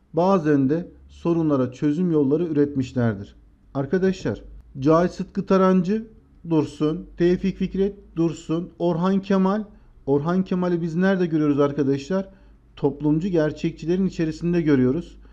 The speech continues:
E, dolayısıyla bunlar ne yapmışlardır? Toplumsal konuları işlemişlerdir. O yüzden D seçeneğini elemiş olduk. Peki Aziz Nesin? Aziz Nesin'i de toplumcu gerçekçiler içerisinde görüyoruz.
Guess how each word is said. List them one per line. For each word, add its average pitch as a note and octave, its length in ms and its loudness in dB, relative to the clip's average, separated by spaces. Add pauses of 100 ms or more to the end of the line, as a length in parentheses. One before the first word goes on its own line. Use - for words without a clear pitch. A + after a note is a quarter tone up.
(280)
E, C#3 100 -2
dolayısıyla D#3 640 4
bunlar E3 360 0
ne F#3 60 0
yapmışlardır? D3+ 800 -2
Toplumsal D3+ 640 -4
konuları C3 380 -2
işlemişlerdir. E3 840 -4 (540)
O F3 120 -2
yüzden C3 440 2
D D#3+ 160 0
seçeneğini C#3 680 -2
elemiş B2+ 400 0
olduk. G#2 240 -6 (580)
Peki F3+ 260 -2
Aziz E3 300 2
Nesin? G3+ 440 0 (540)
Aziz C3 260 0
Nesin'i E3 340 0
de G#3+ 140 2
toplumcu D#3 460 -2
gerçekçiler C3+ 640 0
içerisinde A#2+ 580 0
görüyoruz. A#2+ 600 2